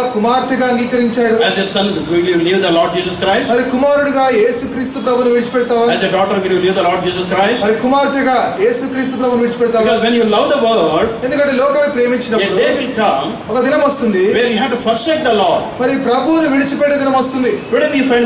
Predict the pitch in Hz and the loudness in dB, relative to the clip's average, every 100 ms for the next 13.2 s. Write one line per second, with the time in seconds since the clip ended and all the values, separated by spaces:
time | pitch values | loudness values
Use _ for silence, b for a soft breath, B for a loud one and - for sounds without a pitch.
0 | 214 247 240 214 202 - - - 214 254 | 2 2 2 2 0 -4 -6 -2 0 2
1 | 202 208 208 220 196 196 240 220 247 269 | 0 -2 -2 -2 0 0 0 0 0 2
2 | 302 220 240 277 269 285 269 285 285 277 | 2 0 0 0 2 2 2 0 0 0
3 | 262 269 302 277 - 247 269 262 226 254 | 0 0 2 0 0 -2 -2 0 2 2
4 | 311 311 277 254 - 254 254 233 220 - | 0 0 0 0 0 0 2 0 0 -2
5 | - 196 196 214 208 202 185 170 160 160 | -4 -2 0 0 0 0 0 0 0 0
6 | 165 196 196 180 190 208 202 190 165 - | 0 -2 -2 -2 -2 0 0 2 0 -2
7 | - 240 254 262 247 247 254 254 240 247 | -2 0 2 0 0 0 2 2 2 2
8 | 240 233 240 240 240 240 196 196 240 254 | 2 2 2 2 2 2 0 0 0 0
9 | 247 220 220 - 190 190 160 190 202 - | 0 2 0 0 -2 -2 -2 -2 -2 -2
10 | 180 208 196 202 202 208 208 208 208 185 | 0 0 2 0 0 -2 0 0 2 0
11 | 196 220 247 175 175 170 165 - 202 214 | 0 2 2 0 -2 -2 -2 0 0 0
12 | 220 233 254 196 247 277 285 277 262 262 | 0 2 2 2 2 2 2 0 -2 -2
13 | 262 | 0